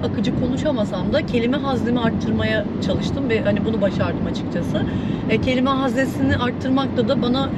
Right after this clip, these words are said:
şöyle bir avantajı oldu bunun. En azından tam cümle kuramasam da kelimelerden karşımdaki insanın ne demek istediğini anlayabilir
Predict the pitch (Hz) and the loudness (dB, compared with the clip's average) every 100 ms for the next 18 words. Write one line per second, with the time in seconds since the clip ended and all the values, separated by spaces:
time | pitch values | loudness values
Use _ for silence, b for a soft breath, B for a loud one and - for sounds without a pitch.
0 | - 254 247 214 185 185 185 190 170 254 | 0 2 2 2 2 0 -2 -2 -2 -2
1 | 254 - 214 311 - B - - 240 294 | -2 0 0 0 -2 B -4 -2 0 0
2 | 254 262 277 277 - 240 294 285 277 285 | 2 0 2 0 -2 0 0 2 2 0
3 | - 294 339 311 247 226 233 320 254 247 | 0 0 0 0 0 2 2 2 2 2
4 | 247 254 262 269 302 - 240 220 254 247 | 2 2 0 0 -2 -2 -2 0 0 0
5 | 285 285 262 262 254 285 285 262 - 240 | 0 -2 -2 -2 -2 0 -2 -2 -2 0
6 | 220 240 269 208 214 226 233 208 220 | 0 0 0 0 0 2 0 0 0